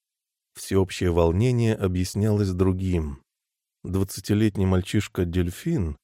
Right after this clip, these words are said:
из рода Маэ дерзнул полюбить красавицу Марго, дочь Лаке, местного мэра и первого богача среди Флошей. Лаке был личностью весьма примечательной.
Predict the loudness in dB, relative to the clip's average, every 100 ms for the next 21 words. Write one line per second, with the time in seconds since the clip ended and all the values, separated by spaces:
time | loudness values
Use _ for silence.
0 | _ _ -2 0 2 2 2 2 2 0
1 | -2 -6 _ _ _ _ -8 2 4 4
2 | 4 2 4 2 2 2 -4 -4 -4 -4
3 | 0 0 0 -2 -4 -2 -2 0 2 2
4 | _ _ -8 2 2 0 -4 -4 -4 -6
5 | -6 -6 -8 _ -2 2 4 2 0 0
6 | 2 2 2 0 -2 -2 0 0 0 0
7 | 0 0 0 0 -2 -2 -2 0 -2 -2
8 | -4 -6 -14 -18 _ _ _ _ _ -2
9 | 0 0 2 4 4 2 2 2 0 -4
10 | 0 0 0 -4 -2 -2 0 0 0 0
11 | 0 0 -2 -2 -4 -8 -8 -10